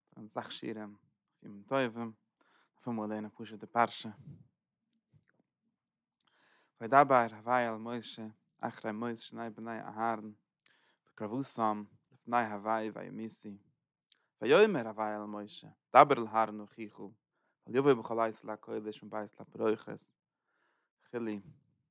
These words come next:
כי בזאת יבא אהרן לקודש, און אזוי ווייטער. ערשטע שטיקל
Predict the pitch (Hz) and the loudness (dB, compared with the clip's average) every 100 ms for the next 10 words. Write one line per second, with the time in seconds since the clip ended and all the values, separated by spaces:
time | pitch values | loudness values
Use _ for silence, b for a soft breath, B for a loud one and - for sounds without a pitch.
0 | _ - 107 135 151 - 120 117 117 110 | _ -12 2 4 4 -2 -2 -2 -4 -6
1 | 110 104 - 107 104 101 - - _ - | -10 -10 -4 -4 -4 -10 -14 -18 _ -20
2 | 101 104 98 101 101 113 107 _ _ _ | -20 -18 -16 -16 -16 -20 -20 _ _ _
3 | _ _ _ _ _ _ _ _ _ B | _ _ _ _ _ _ _ _ _ B
4 | B B _ - 131 - 113 - 139 | B B _ 0 0 -4 -6 -2 -2